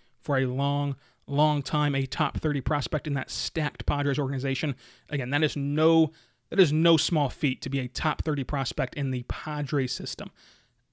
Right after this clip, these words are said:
Edward Olivares in Kansas City is hitting three forty-seven with a three fifty O B P, with a five seventy-nine slugging percentage, with two home runs, a walk, and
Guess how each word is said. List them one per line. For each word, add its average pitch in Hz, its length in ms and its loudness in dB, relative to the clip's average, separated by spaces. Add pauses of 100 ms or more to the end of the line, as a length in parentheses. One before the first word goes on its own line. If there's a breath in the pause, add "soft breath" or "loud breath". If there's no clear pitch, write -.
Edward 180 300 4
Olivares 156 440 2
in 156 80 -4
Kansas 143 260 -4
City 143 160 0
is 135 80 -2
hitting 139 260 -4 (100)
three 160 440 2 (260 soft breath)
forty-seven 151 1200 0 (280 soft breath)
with 147 100 -4
a 135 80 0
three 160 320 2
fifty 160 440 0
O 151 180 2
B 147 300 0
P, 147 400 2 (260 soft breath)
with 147 120 -6
a 156 120 2
five 165 440 0
seventy-nine 170 420 0
slugging 170 260 -2
percentage, 147 300 -2
with 131 100 -6
two 196 180 2
home 175 180 2
runs, 165 180 0
a 139 80 -2
walk, 165 360 2 (380 loud breath)
and 175 220 2